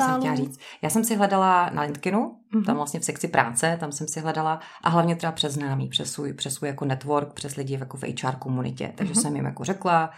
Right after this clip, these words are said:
Speaker 1: že jsem jako k dispozici a ty mi začaly potom posílat pozice, o kterých jako věděli.
Speaker 2: Mhm.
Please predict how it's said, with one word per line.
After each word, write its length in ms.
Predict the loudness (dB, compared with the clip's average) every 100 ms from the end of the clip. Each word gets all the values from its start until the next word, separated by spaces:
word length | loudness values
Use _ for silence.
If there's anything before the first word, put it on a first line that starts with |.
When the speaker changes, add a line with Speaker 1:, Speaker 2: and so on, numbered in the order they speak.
| -20 -12
Speaker 1:
že 80 | -6
jsem 160 | -6
jako 140 | -6 -6
k 60 |
dispozici 720 | -8 -6 -8 -6 -4 -4 -4 -10 -20 -8 0
a 280 | 2 2
ty 120 | 2 0
mi 80 | -2
začaly 260 | -2 -4
potom 280 | -4 -6 -6
posílat 380 | -6 -4 -6 -6
pozice, 460 | -4 -4 -2 -2 -2
o 80 | -4
kterých 240 | -6 -10
jako 160 | -6 -4
věděli. 520 | 0 0 2 2 0 -8 -12
Speaker 2:
Mhm. 200 | -4